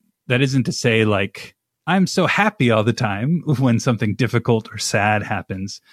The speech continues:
but to recognize, like, this is difficult, this is painful, this is sad, frustrating, whatever the version may be. But it's also part of the seasons of life. And there will be,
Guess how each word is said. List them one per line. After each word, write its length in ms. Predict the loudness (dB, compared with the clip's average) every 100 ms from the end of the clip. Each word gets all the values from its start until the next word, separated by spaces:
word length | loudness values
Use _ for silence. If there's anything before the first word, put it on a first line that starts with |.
| -20 _
but 140 | -4 0
to 120 | 2
recognize, 760 | 2 2 0 2 2 2 -2
like, 160 | -4 -4
this 180 | -4 0
is 120 | -2
difficult, 480 | 0 -2 0 -4 -2
this 120 | -4
is 120 | -4
painful, 380 | -2 0 0 0
this 180 | -2 -4
is 160 | -6 -4
sad, 340 | -4 -2 -4
frustrating, 560 | -4 -6 -2 -2 0 -2
whatever 380 | -2 -2 -2 -2
the 100 | -2
version 360 | -2 0 -2
may 120 | -4
be. 360 | -2 0 0 -4 -12 -20 -20 -20 _ 0
But 280 | 2 0 -6 _ _ _ _
it's 200 | -6 0
also 340 | 0 2 0 -2 -4
part 340 | -2 0 0 -2
of 220 | -4 -2
the 80 | -6
seasons 680 | -4 -2 -2 -4 -6 -8 -10
of 200 | -12 -10
life. 340 | -10 -12 -10
And 180 | -4 -2
there 100 | 0
will 120 | -2
be, 420 | 2 2 4 0